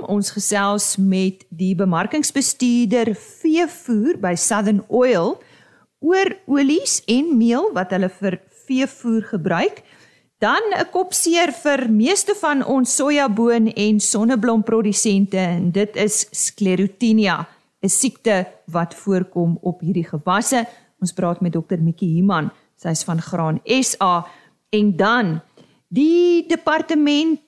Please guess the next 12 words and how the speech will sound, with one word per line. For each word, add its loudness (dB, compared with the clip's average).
ingenieurswetenskappe 0
by 0
die 0
Universiteit -2
van -6
die -4
Vrystaat -2
stel 0
vanaf -2
twintig -6
drieëntwintig -2
ook 0